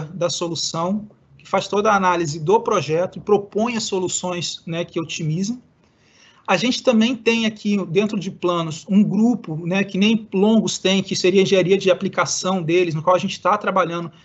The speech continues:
fazendo substituições, análises pontuais, né,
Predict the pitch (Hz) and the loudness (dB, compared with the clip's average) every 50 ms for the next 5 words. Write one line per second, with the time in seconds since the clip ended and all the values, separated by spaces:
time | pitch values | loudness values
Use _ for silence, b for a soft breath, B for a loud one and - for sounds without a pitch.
0 | b _ _ 180 175 151 180 185 190 190 - - 190 190 190 - - 202 190 - | b _ _ 0 0 2 0 -2 -2 -4 -4 -6 -6 -6 -6 -6 -8 -8 -8 -6
1 | - - 185 190 190 180 - - 185 185 170 175 190 214 220 196 190 185 - - | -4 -2 -2 -2 -2 -2 -2 0 0 0 2 2 2 2 2 0 -2 -6 -8 -8
2 | - 202 208 208 208 202 180 170 180 180 170 151 - - b b b b b _ | -6 -4 -4 -4 0 2 4 4 4 4 2 -2 -6 -12 b b b b b _
3 | - 170 185 196 | -6 -4 -4 -4